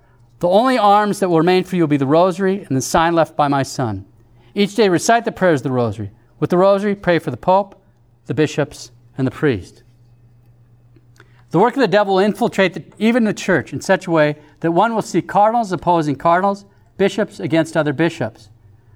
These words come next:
"The priests who venerate me will be scorned and opposed by their confreres. Churches and altars sacked,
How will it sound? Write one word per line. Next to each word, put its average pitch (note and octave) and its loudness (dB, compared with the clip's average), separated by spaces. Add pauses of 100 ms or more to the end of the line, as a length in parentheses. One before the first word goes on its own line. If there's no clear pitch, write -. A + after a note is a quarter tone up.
(360)
"The D#3+ -2
priests A#3 0
who A3+ 0
venerate G#3+ 2
me F3 4
will D#3 0
be C#3+ 0
scorned C#3 0 (260)
and C3+ -2
opposed F3 0
by E3+ 4
their C#3+ -2
confreres. C3+ -4 (560)
Churches G#3+ 0
and E3+ 2
altars E3 0
sacked, G3+ 0